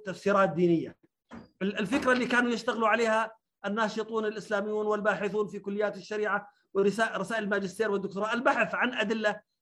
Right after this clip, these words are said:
في الشريعة الإسلامية تؤيد الحداثة. بنلاقي هون في فتوح البلدان للبذا-، للبلاذري استشهاد ذكي لتكييف مسألة الجزية والتعامل مع المواطنة لغير المسلم، ممكن نلقى استشهاد هون،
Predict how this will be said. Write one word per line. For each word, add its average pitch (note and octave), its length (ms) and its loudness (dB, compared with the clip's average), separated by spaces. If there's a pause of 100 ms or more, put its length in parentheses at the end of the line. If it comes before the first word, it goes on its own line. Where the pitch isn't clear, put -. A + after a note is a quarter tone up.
في A3 80 -6
الشريعة A#3+ 380 0
الإسلامية A3 500 -4
تؤيد A3 440 0
الحداثة. E3+ 440 -2
بنلاقي A3 360 0
هون G#3 340 0 (300)
في G#3+ 140 -6
فتوح A3 420 -2
البلدان F#3 640 2
للبذا-، G3+ 640 2
للبلاذري G#3 600 0
استشهاد F3+ 540 -4
ذكي G#3+ 320 -8 (320)
لتكييف F3+ 560 0
مسألة F#3+ 460 2
الجزية G3+ 480 2
والتعامل F3 640 2
مع D3+ 200 -4
المواطنة E3+ 920 -2 (260)
لغير F#3+ 300 2
المسلم، G#3 460 0
ممكن E3 320 -4
نلقى F3+ 300 -2
استشهاد E3+ 420 -4
هون، G3+ 280 2